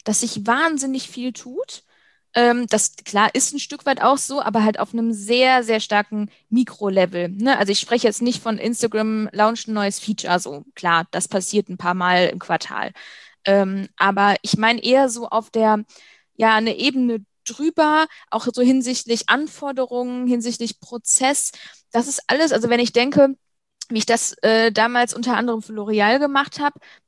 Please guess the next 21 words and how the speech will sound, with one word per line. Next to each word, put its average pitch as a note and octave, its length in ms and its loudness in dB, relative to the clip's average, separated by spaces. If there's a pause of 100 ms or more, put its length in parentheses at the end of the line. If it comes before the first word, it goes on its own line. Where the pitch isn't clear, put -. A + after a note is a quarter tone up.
da G3+ 120 -2
würde C4+ 160 0
ich A3+ 100 -2
sagen, A#3 360 0
das G3+ 160 -2
ist - 200 -4
jetzt B3+ 240 0
nicht, C4 320 -4 (500)
hat - 120 0
jetzt - 160 2
keinen C4 200 0
großen C4+ 320 -6
Unterschied C#4+ 500 -4
dazu, B3 340 0
wie B3+ 80 -6
man's A#3+ 240 -2
heute D4+ 280 -2
macht. F#3 360 -4
So, G#3 260 -6
das G#3 180 0
ist - 300 -4